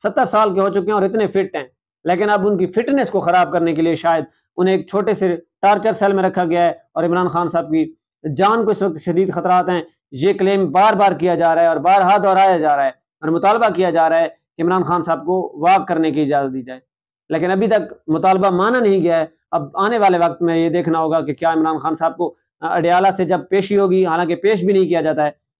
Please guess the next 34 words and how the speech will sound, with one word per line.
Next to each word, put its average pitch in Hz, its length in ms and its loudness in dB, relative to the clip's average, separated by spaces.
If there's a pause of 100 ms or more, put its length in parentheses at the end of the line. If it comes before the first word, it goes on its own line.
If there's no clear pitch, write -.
(140)
तो 170 120 0
इमरान 170 200 0
खान 175 180 -2
साहब 175 160 0
को 175 80 -2
समात 180 340 0
के 185 80 2
लिए 185 80 2
पेश 190 240 0
किया 190 200 0
जाता 190 220 2
है 190 100 2
या 175 160 2
फिर 180 260 -4
वहीं 165 240 2
पर, 190 160 0
अ, 156 760 -4
सब, 165 400 -4
अ, 156 60 -4
साइफर 180 360 -2
केस 175 220 0
या 160 80 0
जो 170 160 0
भी 170 100 0
केस 175 220 -4
होगा 165 140 -2
उसकी 165 180 -6
समात 165 340 -2
होगी, 147 180 -4 (380)
ये 170 100 0
तो 160 100 -4
फिर 175 120 -2
वक्त 175 220 0
बताएगा। 160 460 -2